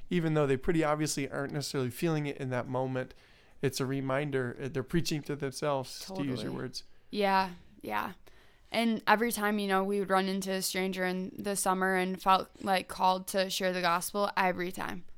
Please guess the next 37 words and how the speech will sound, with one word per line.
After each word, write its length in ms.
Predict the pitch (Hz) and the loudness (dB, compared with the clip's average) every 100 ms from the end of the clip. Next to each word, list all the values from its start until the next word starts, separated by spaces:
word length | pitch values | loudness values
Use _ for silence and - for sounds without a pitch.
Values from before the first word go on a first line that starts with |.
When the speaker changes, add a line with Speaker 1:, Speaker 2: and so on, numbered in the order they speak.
| - | 0
Speaker 2:
Like, 180 | 196 196 | 0 4
I 200 | 190 190 | 8 8
would, 180 | 190 180 - | 6 0 0
I 160 | 190 196 | 4 4
would 160 | 196 196 | 4 0
either 240 | 196 196 | 0 0
say 280 | 190 196 196 | 6 8 8
it 60 | 185 | 8
or 120 | 190 | 8
I 160 | 180 | 8
would 160 | 180 175 | 6 2
listen 260 | 185 - 196 | -2 -2 -4
to 80 | |
my, 180 | 190 185 - - - - | -4 -4 -6 -18 -12 0
my 100 | 208 | 2
partner, 460 | 196 208 170 202 | 6 6 6 4
my 180 | 196 185 | 4 4
evangelism 560 | 180 185 185 190 185 190 | 4 2 0 -2 -2 0
partner 320 | 196 196 196 | 0 0 0
say 160 | 190 196 | 0 2
it. 80 | |
I'd 140 | 180 180 | 2 0
be, 100 | 180 | -2
like, 480 | 185 180 - - - - - - - - | -2 -2 -4 -10 -14 -18 -18 -18 -14 0
absolutely 680 | 208 196 - - 214 139 147 | 6 6 4 -2 0 0 0
wrecked 500 | 98 - - - 285 | 2 2 0 -2 6
<laughs> 240 | 359 320 285 | 10 12 12
by 160 | 247 | 10
the 160 | 220 190 | 8 4
power 380 | 208 190 151 139 | 6 6 6 2
of 120 | 143 | 4
it 140 | 135 - | 2 2
and 260 | 220 208 - - - - - | 2 2 0 -12 -16 -12 -4
been 160 | 214 | 2
like, 200 | 214 208 | 2 2
"Wow, 420 | 214 208 208 202 190 | 4 6 6 6 2
like, 340 | 214 208 196 | 4 4 2